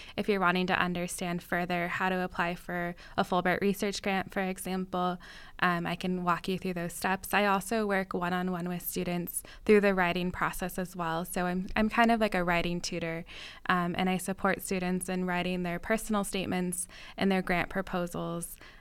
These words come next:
um, working together, brainstorming. I also offer, um, many workshops throughout the year, um, talking about personal statement writing and grant proposal writing, um, where students can come and work through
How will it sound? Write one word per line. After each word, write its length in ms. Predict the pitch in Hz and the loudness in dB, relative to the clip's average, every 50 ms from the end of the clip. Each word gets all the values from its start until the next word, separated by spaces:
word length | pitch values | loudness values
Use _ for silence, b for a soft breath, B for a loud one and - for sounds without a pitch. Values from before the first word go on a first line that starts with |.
| B - | B -4
um, 300 | 185 170 170 165 175 175 | -4 -2 -2 -2 -4 0
working 340 | 180 196 196 - - 208 196 | 2 2 2 2 2 0 0
together, 540 | 190 190 - 180 175 175 175 170 170 180 175 | 0 0 0 0 0 0 -2 -2 -2 -2 0
brainstorming. 840 | - 196 190 196 196 190 - - 190 185 180 180 185 180 180 180 180 | 2 2 2 2 2 0 -2 -2 0 0 0 2 0 0 0 0 0
I 100 | 175 202 | 0 2
also 340 | 208 196 185 - - 208 - - | 2 2 2 2 0 0 2 2
offer, 640 | - 180 180 - - 180 180 175 175 175 180 - B B B B B B B - | 2 0 0 -2 -2 0 0 0 0 -2 -4 -8 B B B B B B B 0
um, 340 | 185 185 180 175 175 180 - - | 2 2 4 2 2 0 -2 0
many 280 | - 202 196 190 190 190 | 2 4 4 6 4 4
workshops 760 | 185 180 170 165 - - 226 220 254 269 - - - - - - - - | 2 0 -2 -2 0 2 2 2 2 0 -2 -6 -10 -10 -10 -10 -4 0
throughout 300 | 226 220 208 196 190 - | 2 2 2 0 0 -2
the 80 | 202 | -4
year, 460 | 185 170 170 170 170 175 185 190 202 B B B B B B B B | -4 -2 -4 -4 -4 -4 -4 -4 -6 B B B B B B B B
um, 400 | - 190 180 180 175 170 175 - - - - | 0 0 2 0 0 -2 -6 -8 -10 -12 0
talking 380 | - 220 196 - - 202 190 | 4 6 6 6 4 2 0
about 240 | 185 175 180 175 - | 2 2 0 -2 -2
personal 380 | - - 202 185 - - 180 180 | -2 -4 -4 -4 -2 -2 -2 -2
statement 400 | - - 175 - - 170 170 - | -2 -2 -4 -2 -4 -4 -4 -2
writing 420 | 180 175 175 180 180 175 175 175 | -2 -2 -2 -2 -2 -2 -2 -2
and 140 | 175 180 180 | -2 -4 -4
grant 220 | 185 175 - - | -2 -4 -4 -4
proposal 440 | - 190 - - 190 185 180 175 175 | -6 -6 -4 -2 -2 -2 -2 -2 -2
writing, 480 | 175 170 170 170 175 170 165 165 170 B B B B B B B - - | -2 -2 -2 -4 -4 -6 -6 -8 -8 B B B B B B B -2 0
um, 220 | 185 180 180 180 | 0 0 0 0
where 140 | 175 175 180 | 0 0 -2
students 360 | - - 202 185 185 180 - | 0 0 0 0 0 -2 -2
can 160 | - 190 185 | -2 -2 -2
come 320 | 185 - - 175 175 175 180 | 0 2 2 2 2 2 2
and 160 | 175 180 180 | 0 0 0
work 300 | 175 175 170 - - - | -2 -2 -4 -4 -6 -10
through 500 | - - 190 185 180 175 175 170 175 | -8 -4 -2 -2 -2 -2 -2 -2 -4